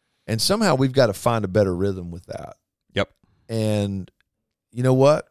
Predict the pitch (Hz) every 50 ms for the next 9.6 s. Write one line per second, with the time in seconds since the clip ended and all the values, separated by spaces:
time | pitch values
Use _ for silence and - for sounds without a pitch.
0 | _ _ - 95 - 101 104 113 113 107 101 110 117 113 120 120 120 123 - -
1 | 101 101 101 95 98 104 98 - - - - 87 85 82 - 85 87 82 80 82
2 | - - _ _ - 92 87 90 104 95 104 127 127 - - _ _ _ _ _
3 | - - 110 113 107 - 71 87 101 107 110 110 104 101 107 - _ _ _ _
4 | _ _ _ _ _ _ _ _ _ 92 98 104 101 92 95 101 107 110 110 110
5 | 107 107 104 101 101 95 64 62 92 95 92 - - 104 110 123 139 156 147 104
6 | 82 92 98 101 - - 90 90 95 90 98 95 92 92 92 90 87 87 90 92
7 | - - 92 98 107 107 107 - - - - - 90 90 90 87 87 90 90 92
8 | 87 92 - _ - - 90 85 82 87 85 85 87 - - - 82 85 - -
9 | 107 104 104 107 120 123 123 120 113 110 104 104